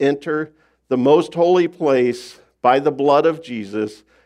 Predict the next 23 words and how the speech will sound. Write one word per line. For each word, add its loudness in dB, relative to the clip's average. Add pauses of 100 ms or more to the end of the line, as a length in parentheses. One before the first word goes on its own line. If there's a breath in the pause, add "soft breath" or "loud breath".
(420)
by 4
a 4
new 4
and 2
living 2
way 2
opened -2
for -2
us 0
through -6
the -6
curtain -10 (580)
that 2
is 0
his -4
body, 0
and -2
since -2
we -4
have -2
a -6
great -6
priest -8